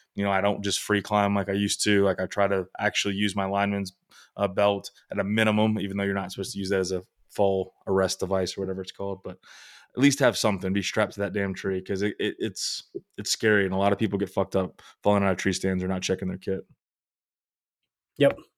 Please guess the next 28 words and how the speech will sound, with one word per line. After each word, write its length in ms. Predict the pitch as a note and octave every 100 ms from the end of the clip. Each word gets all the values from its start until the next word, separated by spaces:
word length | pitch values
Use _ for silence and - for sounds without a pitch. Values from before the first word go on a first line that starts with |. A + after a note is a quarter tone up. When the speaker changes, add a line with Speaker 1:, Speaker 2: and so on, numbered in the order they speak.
| -
Speaker 2:
Really 200 | C3+ C3+
good 140 | B2+
point, 200 | A#2+ B2+
man. 300 | B2 A#2+ A2+ -
I 80 | A#2+
told 260 | C3+ B2+
you 160 | A#2+ A#2+ - - D#3
I 60 |
was 120 | B2
on 140 | A#2+ A#2
a 180 | A#2 - _ _ - - - _
Georgia 420 | - C3+ B2 A#2+ C3+ B2+
hunting 320 | C3 C3+ A2 _ _ _ _ _ _
forum 540 | - C3+ C3+ C3 C3 - _ _ -
last 260 | B2+ A#2+
week 180 | C#3+ B2+
or 80 | B2+
whatever, 340 | B2 B2 C3+
some 180 | A#2+ B2+
guy 160 | B2+ A#2+
fell 220 | C#3 C#3
from 200 | C3+ B2+
twenty 220 | D#3 D3+
feet. 300 | E3 G#3+ - _ -
Now 140 | B2+
he's, 220 | A#2+ A2 - _ _ _ _ - _ _ _
uh, 300 | A#2+ A2+ A2
paralyzed 540 | G#2+ C3 B2+ A2 A2+